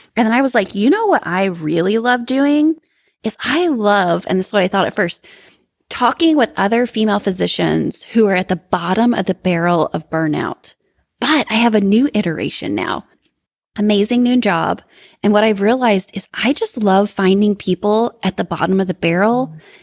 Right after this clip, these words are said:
giving them a huge hug, giving them a shot of hope and inspiration, and letting them know that they're gonna be okay. And so,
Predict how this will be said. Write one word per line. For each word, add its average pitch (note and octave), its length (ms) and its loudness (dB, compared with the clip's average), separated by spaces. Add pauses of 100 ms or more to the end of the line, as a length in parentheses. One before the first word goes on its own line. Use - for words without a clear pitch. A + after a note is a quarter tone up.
(160)
giving G#3 260 2
them A#3 160 4
a G3+ 40 2
huge F#3+ 340 0
hug, E3+ 420 -2 (520)
giving G#3+ 280 2
them A3 180 2
a F3 120 2
shot G3 420 -2
of G3+ 140 2
hope E3+ 400 -2
and F3 140 0
inspiration, F3 1040 0
and F3 180 0
letting F3+ 300 0
them G3+ 220 0
know D#3+ 440 0 (320)
that F#3+ 120 -4
they're F3 140 0
gonna E3 240 0
be E3 220 -2
okay. - 640 -4
And G3+ 160 2
so, G#3 380 2